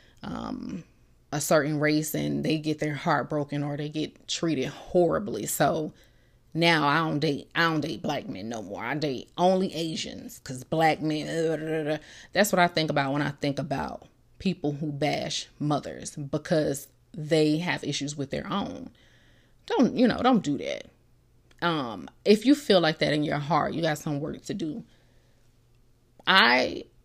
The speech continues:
know that the, the situation in the relationship that I have with my mother is exclusive to me and her. I have some friends who, like,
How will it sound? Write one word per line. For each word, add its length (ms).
know 280
that 220
the, 280
the 380
situation 920
in 80
the 80
relationship 460
that 80
I 60
have 180
with 80
my 120
mother 360
is 200
exclusive 640
to 100
me 180
and 100
her. 280
I 120
have 160
some 180
friends 760
who, 380
like, 240